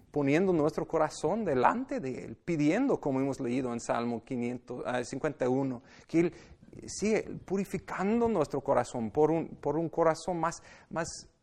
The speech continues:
más, eh, lleno de amor y gozo en Él, que ayunamos. Dice, ah, Jesús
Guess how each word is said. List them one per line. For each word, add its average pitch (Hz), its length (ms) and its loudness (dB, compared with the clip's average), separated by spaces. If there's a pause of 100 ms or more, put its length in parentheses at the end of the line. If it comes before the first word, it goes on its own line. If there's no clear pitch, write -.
(120)
más, - 580 -12
eh, 120 420 -12
lleno 175 380 2
de 135 140 6
amor 139 380 2
y 147 60 2
gozo 143 500 -2
en 127 120 -4
Él, 170 320 -4 (680)
que 156 260 0
ayunamos. 147 920 0 (1300)
Dice, 120 720 -4 (960)
ah, 113 380 -6
Jesús 170 840 -6